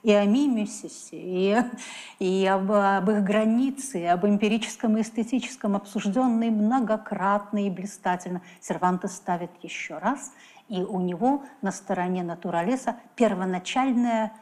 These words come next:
вот эта прелестная, красивая девушка, которая прекра-, прекрасно танцует и поёт вдобавок – и очень честолюбива. Зовётся она Белика, и ей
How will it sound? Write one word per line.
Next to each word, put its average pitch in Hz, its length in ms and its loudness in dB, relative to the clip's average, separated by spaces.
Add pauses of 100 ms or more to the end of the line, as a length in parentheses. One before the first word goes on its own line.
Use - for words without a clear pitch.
(120)
вот 175 220 -6
эта 196 240 -4 (240)
прелестная, 196 680 0
красивая 185 580 -4
девушка, 202 340 0
которая 196 320 -2
прекра-, 180 540 -6
прекрасно 185 420 -4
танцует 175 400 -4
и - 40 -20
поёт 180 340 -4
вдобавок – 160 560 -10 (420)
и 262 320 2
очень 226 440 2
честолюбива. 170 840 -8 (800)
Зовётся 175 460 -4
она 170 200 -4
Белика, 262 560 0 (340)
и 226 60 4
ей 247 540 0